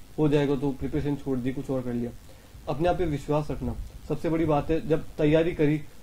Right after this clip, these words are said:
तो उस दिन, पहले दिन से ये था कि हाँ मैं कर लूंगा। अगर कोई, अ, कोई, कोई ये होता है कि, अ, जैसे कहीं मेरे साथ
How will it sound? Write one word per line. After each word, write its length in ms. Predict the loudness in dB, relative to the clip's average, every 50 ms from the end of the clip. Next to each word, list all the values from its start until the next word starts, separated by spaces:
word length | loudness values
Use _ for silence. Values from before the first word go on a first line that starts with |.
| -12 -6 -4
तो 60 | -2
उस 60 | 0
दिन, 140 | 0 0 0
पहले 300 | 2 4 4 6 6 4
दिन 200 | 4 2 0 -2
से 120 | 0 -2 -2
ये 120 | -2 -2
था 140 | -2 -2 -4
कि 100 | -2 -2
हाँ 160 | 0 2 2
मैं 160 | 2 2 0
कर 100 | 0 -2
लूंगा। 320 | -2 -2 -2 -2 -4 -4 -2
अगर 200 | 0 2 2 2 2 0 -8 -10 -12 -12 -8 0 4
कोई, 120 | 4 4
अ, 120 | 4 2 0 0 2 2 2 2 0 0 0
कोई, 140 | 2 2 2
कोई 300 | 4 4 4 4 2 -2 -6 -4
ये 100 | -2 0
होता 200 | 0 2 2 2
है 60 | 2
कि, 240 | 2 0 -2 -2 -4 -10 -16 -18 -18 -18 -16 -10 -4
अ, 120 | -2 0 2
जैसे 340 | 2 0 2 2 0 2
कहीं 300 | 2 4 4 4 6 6
मेरे 200 | 4 4 2 2
साथ 200 | 0 -2 -2 -2